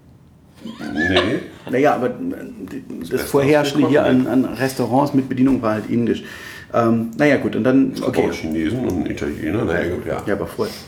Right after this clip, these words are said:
Speaker 1: Ja.
Speaker 2: So. Ähm, naja, gut, dann haben wir bestellt. Dann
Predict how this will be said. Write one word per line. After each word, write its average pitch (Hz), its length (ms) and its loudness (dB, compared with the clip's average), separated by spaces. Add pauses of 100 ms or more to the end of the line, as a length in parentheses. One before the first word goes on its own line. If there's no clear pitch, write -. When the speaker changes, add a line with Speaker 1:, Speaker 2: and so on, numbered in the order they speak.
(380)
Speaker 1:
Ja. - 80 -10 (400)
Speaker 2:
So. 98 140 -4 (440)
Ähm, 120 500 2
naja, 117 260 4 (100)
gut, 135 160 2
dann 107 120 4
haben 123 100 4
wir 117 80 6
bestellt. 175 400 2 (160)
Dann 110 300 4